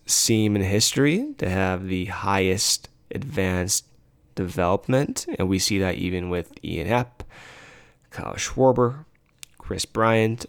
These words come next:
all making their debuts within one to two years. I want to win now with this mar-, with this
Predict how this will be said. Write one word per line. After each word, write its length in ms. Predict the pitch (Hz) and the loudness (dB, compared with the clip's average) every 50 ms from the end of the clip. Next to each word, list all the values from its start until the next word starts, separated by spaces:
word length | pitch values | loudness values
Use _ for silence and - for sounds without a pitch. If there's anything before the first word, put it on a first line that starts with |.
| - | -8
all 260 | - - 95 98 98 | -4 0 2 2 2
making 320 | 98 98 98 98 - - 107 | 2 2 0 -2 -2 -2 0
their 140 | 98 92 90 | 0 0 0
debuts 540 | - - 87 - - 107 107 110 107 90 | -2 -2 -4 -2 -2 2 2 2 2 2
within 300 | - - - 78 80 85 | -2 -6 -10 -10 -10 -8
one 180 | - - 71 64 | -8 -8 -8 -8
to 60 | 60 | -10
two 220 | - - - - 55 | -10 -10 -10 -10 -8
years. 680 | 57 71 104 110 110 110 107 101 - - - - - - - - _ - | -4 -2 0 2 2 2 2 2 2 2 2 0 -2 -6 -12 -20 _ -4
I 120 | - 92 | -2 0
want 520 | 117 123 113 95 92 92 101 117 - - - - _ _ _ - | 0 0 0 0 0 -2 -2 -4 -6 -8 -10 -12 _ _ _ -2
to 120 | - 135 | 0 0
win 400 | 110 92 87 85 87 92 107 139 - _ _ _ _ _ _ _ | 2 2 0 0 0 -2 -4 -6 -10 _ _ _ _ _ _ _
now 380 | - - 143 147 - - - - _ _ _ _ _ - | -2 -2 0 0 -2 -4 -6 -8 _ _ _ _ _ -4
with 240 | - 90 92 - | -2 -2 -2 0
this 260 | - 113 120 - - - | 0 -2 0 0 -2 -2
mar-, 240 | 101 98 98 - - | 0 0 -2 -2 0
with 220 | 95 104 101 - | 0 0 0 2
this 420 | - 135 139 - - - - - | 2 2 2 2 0 -2 -4 -6